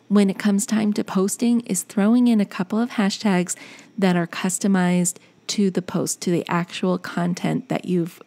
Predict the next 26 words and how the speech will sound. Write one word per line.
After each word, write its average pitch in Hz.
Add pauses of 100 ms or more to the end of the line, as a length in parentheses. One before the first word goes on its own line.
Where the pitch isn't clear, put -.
(120)
put -
out -
there. - (160)
The 208
last 196
thing 208
that -
I 190
would 202
include 180 (140)
in 220
my 196
style 190
guide 175 (460)
are 240
calls 240
to -
actions 170
or 202
post 220
closing. 185
So 214
for 208
example, 214 (500)
there's 240
always 294